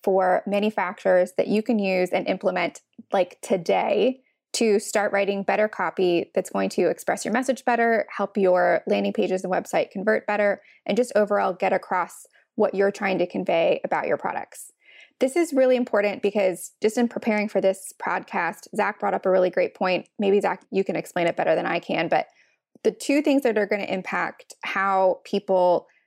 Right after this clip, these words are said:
perceive your product and the kind of experience they have with your online presence is imagery and copywriting. And manufacturers struggle with c-, writing very well because you are so close to your product.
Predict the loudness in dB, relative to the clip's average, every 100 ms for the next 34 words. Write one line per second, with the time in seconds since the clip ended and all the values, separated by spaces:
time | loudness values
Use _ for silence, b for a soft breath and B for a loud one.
0 | _ -4 -2 0 0 0 0 -2 -2 -2
1 | -4 -4 -4 -4 -2 -2 -2 -2 -2 -4
2 | -4 -4 -2 -2 0 2 0 0 -4 -2
3 | -2 -2 -4 -2 -4 -8 -4 0 0 0
4 | -2 -2 2 2 2 0 -2 -2 -2 -4
5 | -6 -6 -2 0 0 0 -4 -10 b b
6 | b _ -4 -2 -4 -2 0 2 2 -2
7 | 0 0 2 0 0 2 2 2 -4 -4
8 | -20 _ -2 0 -2 -2 0 2 2 0
9 | -2 0 0 -2 -4 -2 -2 2 0 0
10 | -8 -2 2 4 2 -4 -8 0 2 2
11 | 0 0 2 0 -2 0 0 -2 -6